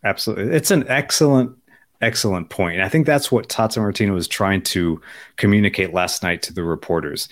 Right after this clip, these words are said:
They were co-, just the question after question, barrage of questions, and all week, the Peru match was terrible, boring, we weren't creative enough,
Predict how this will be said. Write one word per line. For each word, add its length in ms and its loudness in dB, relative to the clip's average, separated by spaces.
They 160 2
were 300 4
co-, 100 -2
just 380 -4
the 280 -6
question 380 2
after 180 -2
question, 380 0
barrage 420 4
of 80 -2
questions, 580 -2
and 80 -2
all 200 4
week, 240 2
the 60 -6
Peru 360 -2
match 320 0
was 120 -12
terrible, 500 0
boring, 560 -2
we 120 0
weren't 220 -4
creative 480 0
enough, 400 -2